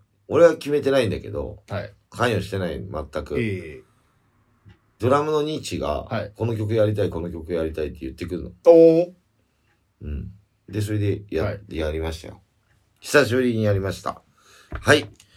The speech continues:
Speaker 1: もう私はいっぱい喋ることはもうないんで、岡井くん最近何かございますか？
Speaker 2: いや、あのー、<laughs> 最近ない、あの、あるんですけど、
Speaker 1: はい。
Speaker 2: 最近ね、あの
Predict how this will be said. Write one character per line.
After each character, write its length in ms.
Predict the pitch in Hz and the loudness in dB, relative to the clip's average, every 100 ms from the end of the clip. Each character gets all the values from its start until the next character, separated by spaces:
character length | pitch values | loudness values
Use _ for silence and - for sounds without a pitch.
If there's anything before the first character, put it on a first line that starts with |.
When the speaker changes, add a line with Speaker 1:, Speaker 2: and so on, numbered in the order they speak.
| _ _ | _ _
Speaker 1:
も 340 | 95 143 131 87 | 0 4 4 4
う 40 | |
私 360 | 101 127 117 - | 4 4 4 0
は 60 | |
い 80 | 123 | 0
っ 20 | 107 | 2
ぱ 140 | 131 | 4
い 40 | 135 | 4
喋 240 | 131 135 | 4 4
る 100 | 143 | 4
こ 120 | 107 | 2
と 220 | 101 82 78 | -4 -4 -2
は 220 | 73 76 | -2 -2
も 220 | 82 90 | -4 -4
う 40 | |
な 140 | 85 127 | 0 0
い 60 | |
ん 80 | 117 | 0
で、 280 | 85 73 - - | 0 -2 -2 -10
岡 200 | 73 113 | -4 -2
井 60 | |
く 60 | 107 | 0
ん 40 | 104 | -2
最 220 | 110 104 | -2 -2
近 160 | 101 | -2
何 200 | 95 107 | -2 0
か 60 | 80 | -2
ご 160 | 67 73 | -4 0
ざ 100 | 131 | 2
い 20 | |
ま 140 | 151 | 2
す 80 | 139 | 4
か？ 300 | 131 82 - _ _ _ _ _ _ _ _ _ _ _ _ - - 156 | 4 4 0 _ _ _ _ _ _ _ _ _ _ _ _ -16 -4 6
Speaker 2:
い 40 | |
や、 160 | 165 180 | 6 6
あ 60 | |
の 380 | 170 170 165 170 | 2 2 4 2
ー、 40 | 160 - - 427 - 370 440 - _ | 0 -4 0 0 2 0 0 -2 _
<laughs> 0 | |
最 340 | - - 208 - | -8 -2 -2 -2
近 280 | - 220 | -2 2
な 80 | 214 | 2
い、 180 | 220 196 - - - - - _ - | 2 -2 -10 -12 -12 -18 -20 _ 2
あ 120 | 156 | 4
の、 300 | 156 156 - - | 6 2 0 2
あ 120 | 233 | 6
る 60 | 262 | 6
ん 20 | |
で 60 | 147 | 4
す 60 | |
け 100 | 107 | -4
ど、 280 | 98 107 - - - | -4 -4 -4 -12 -2
Speaker 1:
は 100 | 110 | 0
い。 160 | 107 107 - _ _ | 0 -2 -14 _ _
Speaker 2:
最 220 | - 254 247 | 6 6 8
近 180 | 254 | 6
ね、 300 | 226 233 269 - _ _ _ _ _ - | 8 8 6 -4 _ _ _ _ _ -4
あ 100 | 143 | 0
の 580 | 143 139 135 135 131 | 2 4 6 6 4